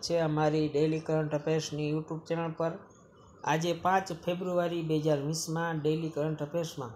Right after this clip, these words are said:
જે અગત્યના પ્રશ્નો બને છે તેની આપણે ચર્ચા કરવાના છીએ. તો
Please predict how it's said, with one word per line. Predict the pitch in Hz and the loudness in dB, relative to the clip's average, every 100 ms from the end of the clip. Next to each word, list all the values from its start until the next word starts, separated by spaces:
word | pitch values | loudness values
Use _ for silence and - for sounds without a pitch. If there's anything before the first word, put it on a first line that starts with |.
| - - - - | -16 -20 -20 -10
જે | - | -2
અગત્યના | 147 170 180 170 165 | 0 0 -2 -2 -2
પ્રશ્નો | 160 156 - 175 151 | -2 -4 -6 -6 -2
બને | 143 151 165 | -2 -2 -4
છે | 165 170 | -4 -4
તેની | 165 156 147 | -2 -2 -2
આપણે | 147 147 143 | -4 -4 -4
ચર્ચા | - - 147 | -4 -4 -2
કરવાના | 143 147 165 165 | 0 0 -2 -4
છીએ. | 160 175 175 175 - - - - - | -6 -6 -8 -10 -18 -20 -20 -20 -12
તો | - | 0